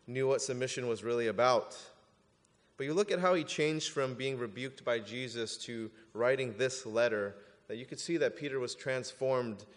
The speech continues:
in these years of following Jesus. No longer was he relying on himself to make things happen, like when he was like Ninja Peter, chopped off Malchus's ear in the Garden of Gethsemane. He wasn't doing that stuff anymore,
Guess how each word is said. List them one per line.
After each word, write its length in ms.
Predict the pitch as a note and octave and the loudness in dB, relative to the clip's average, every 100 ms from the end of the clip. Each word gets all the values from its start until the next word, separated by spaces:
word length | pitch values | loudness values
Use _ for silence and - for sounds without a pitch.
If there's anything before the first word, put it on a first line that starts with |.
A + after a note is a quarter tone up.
| - | -10
in 200 | A2+ A2 | -6 -6
these 280 | A#2 A2 G#2+ | -6 -8 -4
years 260 | B2+ B2 | -2 -2
of 100 | A2 | -4
following 460 | - A#2 A#2 A2+ A2+ | 0 0 2 -2 -6
Jesus. 560 | G2+ A#2+ G#2 G2+ - - - - | -6 -6 -6 -8 -8 -12 -16 -6
No 260 | C3 E3 | 4 6
longer 500 | F3 D#3 D#3 E3 D#3 | 6 6 6 6 4
was 180 | D3 C3+ | 2 0
he 100 | C#3 | 0
relying 400 | B2 B2 B2+ C3 | 0 2 2 0
on 100 | B2 | -2
himself 760 | A#2+ A#2+ - C3+ C3+ C#3+ - - - - | -4 -6 0 4 4 2 -2 -18 -20 -8
to 100 | B2 | -2
make 280 | B2+ C3+ C#3 | 0 0 0
things 220 | C3 A2+ | -4 -2
happen, 420 | A#2+ A#2+ C3 B2+ | -2 0 -2 -2
like 160 | A#2 A#2 | -4 -4
when 100 | A2+ | -4
he 140 | A#2+ | -2
was 200 | A2+ G#2+ | -2 -2
like 140 | G#2 | -6
Ninja 340 | A2+ A#2+ A2+ A2+ | -6 -8 -8 -10
Peter, 300 | A#2+ A2 A2 | -8 -6 -6
chopped 320 | - A#2 A#2 | -6 -6 -4
off 140 | A2 | -6
Malchus's 440 | A#2+ A2+ A#2 A2 G#2+ | -4 -4 -6 -10 -4
ear 200 | A#2 A2+ | 0 0
in 60 | |
the 40 | A2 | 2
Garden 240 | A2 A2+ | 0 0
of 80 | G2+ | -2
Gethsemane. 400 | A2+ - A#2 A2+ | -4 -4 -4 -2
He 60 | B2+ | 0
wasn't 260 | D#3 E3 | 2 2
doing 220 | D3+ D3+ | 0 2
that 140 | C#3 - | 0 0
stuff 220 | C#3+ C3+ | -2 -2
anymore, 520 | C#3 C3+ C3 C3+ D3 | -4 -2 0 0 -2